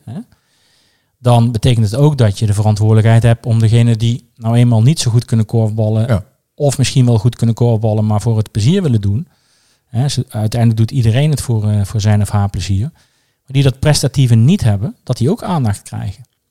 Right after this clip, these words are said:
Speaker 1: En wat je heel vaak ziet in clubs is dat, dat of het een of
Speaker 2: Of,
Speaker 1: het ander
Speaker 2: of.
Speaker 1: heel veel
Speaker 2: Ja.
Speaker 1: aan aandacht krijgt. En dat het klaarblijkelijk heel moeilijk is om het
Speaker 2: Een
Speaker 1: linker en,
Speaker 2: en-verhaal.
Speaker 1: en het rechterbeen,
Speaker 2: Ja.
Speaker 1: om dat samen te laten groeien.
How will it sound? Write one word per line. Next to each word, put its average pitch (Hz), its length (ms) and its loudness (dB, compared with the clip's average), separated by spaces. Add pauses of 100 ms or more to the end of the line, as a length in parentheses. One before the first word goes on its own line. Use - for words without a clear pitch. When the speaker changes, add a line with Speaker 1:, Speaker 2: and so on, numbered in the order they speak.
(300)
Speaker 1:
En 120 120 -4
wat 120 160 4
je 123 60 2
heel 135 140 6
vaak 131 180 2
ziet 151 220 -2
in 120 100 0
clubs - 320 -4
is 117 200 -4
dat, 123 300 -4
dat 127 300 -6
of 135 200 0
het - 180 -6
een 143 280 2 (140)
of - 0 -
Speaker 2:
Of, 160 160 2
Speaker 1:
het - 100 -2
ander 185 260 2
Speaker 2:
of. 117 80 4
Speaker 1:
heel 120 200 4
veel 117 180 0
Speaker 2:
Ja. 113 60 4
Speaker 1:
aan 123 160 2
aandacht 113 320 0
krijgt. - 400 -8 (520)
En 123 80 -16
dat 131 140 -2
het - 80 -12
klaarblijkelijk 131 540 0
heel 147 160 6
moeilijk 123 380 2
is 110 180 0
om 113 200 2
het 107 200 -8 (460)
Speaker 2:
Een - 120 -6
Speaker 1:
linker 139 200 4
en, 110 100 4
Speaker 2:
en-verhaal. 160 340 2
Speaker 1:
en 175 100 2
het 170 100 0
rechterbeen, 117 580 0
Speaker 2:
Ja. - 60 -2
Speaker 1:
om 135 120 0
dat 135 180 0
samen 170 500 0
te 113 120 -6
laten 107 280 -2
groeien. 107 360 -6